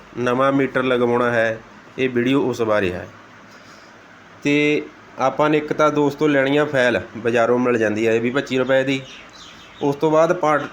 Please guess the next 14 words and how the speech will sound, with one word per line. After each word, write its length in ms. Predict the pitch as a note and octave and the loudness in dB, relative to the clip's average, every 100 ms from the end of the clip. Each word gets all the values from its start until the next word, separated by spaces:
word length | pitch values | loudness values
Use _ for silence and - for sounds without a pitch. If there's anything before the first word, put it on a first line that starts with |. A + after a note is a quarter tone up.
| - | -2
ਪਾਸਪੋਰਟ 440 | D3 C#3 D3+ D3+ | 0 0 -2 -2
ਸਾਈਜ਼ 260 | C#3+ D3 C#3+ | 2 0 0
ਫੋਟੋਆਂ 400 | B2+ C3 D#3 C#3 | -2 0 2 2
ਦੋ, 300 | A#2+ G#2+ G2 - - - - - - - - - - | 2 0 -2 -10 -20 -20 -20 -20 -20 -20 -20 -20 -8
ਇੱਕ 180 | C#3+ D#3+ | -6 -2
ਜਿੱਥੇ 360 | D3 D3 D#3+ | -4 -2 2
ਆਪਾਂ 300 | D#3+ D3+ D#3+ | 2 2 0
ਨੇ 240 | D#3 D#3 D#3 | 2 2 2
ਬਿਜਲੀ 300 | C#3+ D3+ E3 | 0 0 2
ਦਾ 140 | E3 | 2
ਮੀਟਰ 320 | D3+ C3 C#3 | 2 0 -2
ਲਵਾਉਣਾ 420 | C#3+ C3 C3 C#3 D3 | -2 0 0 2 0
ਉਸ 240 | C3+ C#3 | 0 0
ਵਾਲੇ, 240 | D3 C#3+ | 0 0